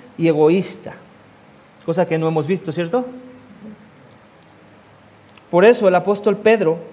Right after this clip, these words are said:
usando la misma terminología de Jesús, advierte a los ancianos en Asia contra el ejercicio abusivo y tiránico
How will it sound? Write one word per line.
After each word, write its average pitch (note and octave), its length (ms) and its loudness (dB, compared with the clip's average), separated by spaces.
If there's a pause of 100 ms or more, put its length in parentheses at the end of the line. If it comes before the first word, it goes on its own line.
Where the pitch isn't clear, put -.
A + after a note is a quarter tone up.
(580)
usando G#3 360 2
la G#3 100 2
misma A3 380 0
terminología F#3+ 640 2
de G#3+ 80 0
Jesús, G#3 640 -8 (840)
advierte G#3+ 920 2 (320)
a F3 140 2
los E3 240 0
ancianos G3+ 560 -2
en C4+ 160 0
Asia G#3+ 340 -2 (440)
contra F3+ 320 0
el F3 60 2
ejercicio A#3 840 -2
abusivo F#3 800 -2 (320)
y F#3 80 -4
tiránico A3 920 0